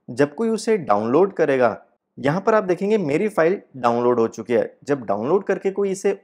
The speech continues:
ओपन करेगा तो यहाँ से वो पढ़ना स्टार्ट करेगा और यहीं पे फ्रेंड्स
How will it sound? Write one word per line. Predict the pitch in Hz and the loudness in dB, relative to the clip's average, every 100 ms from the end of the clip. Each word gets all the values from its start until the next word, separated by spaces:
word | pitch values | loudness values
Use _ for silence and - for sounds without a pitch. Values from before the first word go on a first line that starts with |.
| - | -2
ओपन | 123 196 214 | 0 0 -2
करेगा | 196 156 123 104 - _ _ - | 2 4 4 0 -6 _ _ -8
तो | |
यहाँ | 180 139 135 202 | 0 0 0 -2
से | 202 | 0
वो | 208 208 | 0 0
पढ़ना | 196 156 170 202 202 | 2 2 2 -2 -6
स्टार्ट | - - 143 123 | -18 0 2 2
करेगा | - 127 117 110 - - | 2 4 6 4 2 -4
और | 143 | -6
यहीं | 120 117 135 202 | -4 -6 -4 -4
पे | 202 | -4
फ्रेंड्स | 185 151 156 | -4 -4 -4